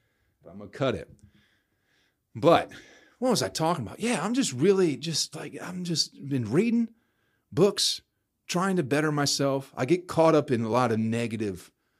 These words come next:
a lot of negative thought patterns, you know, and I just don't wanna do that. And I go back and forth all the time. And sometimes I'm real good where I'm just like, "Nah." And it all has to do with worrying about myself.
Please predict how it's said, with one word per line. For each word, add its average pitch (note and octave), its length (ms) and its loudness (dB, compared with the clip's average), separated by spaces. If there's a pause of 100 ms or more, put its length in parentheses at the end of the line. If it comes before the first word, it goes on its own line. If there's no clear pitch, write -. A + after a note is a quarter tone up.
(160)
a - 60 -4
lot B2+ 200 2
of A#2+ 60 2
negative A2+ 680 0
thought - 320 -4
patterns, F2+ 720 -10 (180)
you G#2 80 -6
know, F#2+ 280 -6 (720)
and A#2 100 -2
I B2+ 80 4
just D3+ 140 2
don't C#3+ 160 6
wanna B2+ 160 2
do B2 220 4
that. F2 260 -8 (640)
And B2+ 140 -2
I D#3+ 60 6
go E3+ 160 4
back C#3+ 280 2
and A#2+ 120 -2
forth A#2+ 260 0
all A2 140 0
the G#2 80 -2
time. G2+ 320 -8
And F#2 100 -8
sometimes C#3 480 -2
I'm A2 160 2
real B2 200 4
good A#2 320 0
where G2+ 160 -2
I'm F#2 80 -4
just G2+ 240 -6
like, E2+ 140 -6
"Nah." F#2 320 -8 (400)
And G3 120 2
it G#3 60 4
all A#3+ 160 6
has G3+ 220 2
to C#3+ 60 -12
do C#3 220 4
with A#2+ 120 2
worrying B2+ 380 2
about A#2 380 -2
myself. F#2 800 -6